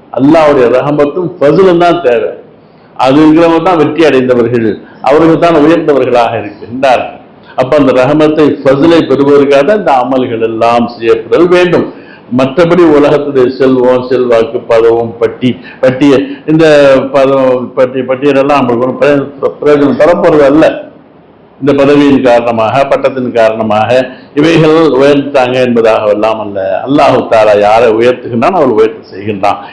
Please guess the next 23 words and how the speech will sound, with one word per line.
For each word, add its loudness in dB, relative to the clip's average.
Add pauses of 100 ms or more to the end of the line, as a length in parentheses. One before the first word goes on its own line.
(160)
இந்த 2
சிந்தனையை 0 (500)
நாம் 0 (320)
இந்த 2
ஆண்டின் 0
இறுதி 2
ஜுமாவிலே -2 (280)
நாம் 0
கொண்டவர்களாக, 0 (800)
அல்லாஹு 2
தாலா 0 (520)
நம்முடைய 2
ஆயுள்ல 2
ஒண்ணு -2
குறைஞ்சி 0 (100)
புத்தாண்டை -2
நாம் -2
துவங்க 0
இருக்கின்றோம். 0 (560)
நம்முடைய 2
வாழ்க்கையினுடைய 0 (120)
ஒரு -2
வயசு 0